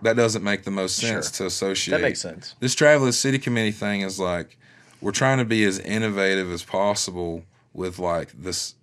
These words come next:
Speaker 1: with the soundscape that we're given, and so
Speaker 2: Soundscape.
Speaker 1: we're, we're trying to, like, utilize, not that this is what any, any real band's doing in the studio, but they, we're just trying to make, like, trying to record the newest sounds in the, through the oldest gear to get the coolest sound.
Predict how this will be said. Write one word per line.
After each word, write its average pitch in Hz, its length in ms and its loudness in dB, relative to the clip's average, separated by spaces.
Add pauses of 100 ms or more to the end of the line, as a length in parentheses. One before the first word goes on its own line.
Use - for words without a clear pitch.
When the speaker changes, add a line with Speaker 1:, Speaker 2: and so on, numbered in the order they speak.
Speaker 1:
with 92 180 -6
the 90 80 -6
soundscape 90 720 -4
that 64 140 -6
we're 87 100 -4
given, 87 360 -4
and 90 120 -6
so 95 140 -2
Speaker 2:
Soundscape. - 20 -2
Speaker 1:
we're, 92 160 -2 (400)
we're 92 80 -6
trying 110 240 2
to, 104 60 2
like, 90 280 0
utilize, 101 540 2
not 147 280 2
that 113 180 -2
this 127 160 0
is 101 100 -4
what 98 140 -2
any, 92 280 -4
any 98 320 -2 (140)
real 92 280 -2
band's 85 360 -4
doing 85 320 -6
in 85 100 -8
the 80 60 -8
studio, 85 400 -4
but 82 140 -10
they, 90 120 -4
we're 92 100 -4
just 95 180 -4
trying 104 240 0
to 101 40 0
make, 95 280 -2
like, 90 280 -4 (440)
trying 104 240 2
to 101 60 4
record 101 560 4 (180)
the 95 180 -6
newest 196 640 0 (540)
sounds 107 720 2 (240)
in 101 140 0
the, 90 120 -2 (180)
through 107 240 2
the 95 120 2
oldest 101 480 2
gear 101 400 2
to - 160 -6
get 92 220 -4
the 92 80 -2
coolest 90 640 -2
sound. 82 480 0